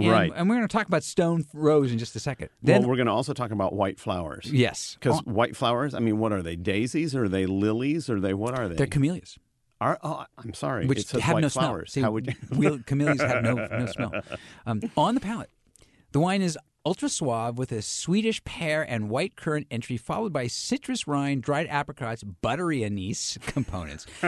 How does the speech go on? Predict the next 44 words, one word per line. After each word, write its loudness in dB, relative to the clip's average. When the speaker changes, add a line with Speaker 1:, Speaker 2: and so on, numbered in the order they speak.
Speaker 1:
No 6
traces 0
of 0
wood 2
in 0
that -2
lively 0
mineral 0
component, -2
so 0
desirable -2
in 0
a -2
Pinot -2
Gris. -6
Uh, 0
the 2
mid 4
palate -2
is -4
lovely 0
and -2
balanced, -4
marrying 0
the 0
white -2
fruit 0
with -2
the -2
acidity -2
just -2
right 0
and 0
transitioning 0
in 2
the 0
surprising -2
long 2
finish -4
with -2
a -2
zesty -4
key -2
lime -4